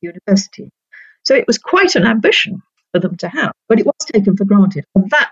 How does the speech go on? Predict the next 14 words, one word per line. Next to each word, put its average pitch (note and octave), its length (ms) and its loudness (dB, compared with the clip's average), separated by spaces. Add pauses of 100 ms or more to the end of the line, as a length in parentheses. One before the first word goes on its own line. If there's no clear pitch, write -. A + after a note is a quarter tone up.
came C#3+ 300 -6 (100)
from F3 180 0
both E3 240 2 (160)
my C#3 120 -10 (120)
parents. - 540 -14 (460)
So F#3+ 520 2 (120)
the G#3 80 4
shock D4 420 0 (220)
of G3 220 0 (140)
my F#3 140 -2
father F3+ 340 -4 (100)
dying F#3 640 -2
very B3 220 0
suddenly, G3 500 -4